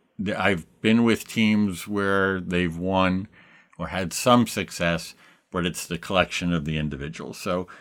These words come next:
ninety-two, ninety-three, a particularly nostalgic time for me. I got engaged in nineteen ninety-two. We set the date for May one, nineteen ninety-three.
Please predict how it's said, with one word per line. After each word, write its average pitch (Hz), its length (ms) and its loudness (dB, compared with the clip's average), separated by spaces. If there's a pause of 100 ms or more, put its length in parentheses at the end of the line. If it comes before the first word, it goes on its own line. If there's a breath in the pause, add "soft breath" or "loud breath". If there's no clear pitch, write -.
(200 loud breath)
ninety-two, 110 640 4
ninety-three, 101 720 0
a 92 60 0
particularly 107 580 -2
nostalgic 98 640 0
time 95 400 -2
for 92 140 -2
me. 90 400 0 (580 soft breath)
I 95 240 2
got 101 380 2
engaged 104 920 0
in 104 160 -2
nineteen 110 480 2
ninety-two. 110 880 0 (580 soft breath)
We 82 140 -4
set 95 320 -2
the 92 100 -4
date 104 300 2
for - 180 -6
May 95 320 2
one, 113 500 6
nineteen 107 480 2
ninety-three. 120 1000 2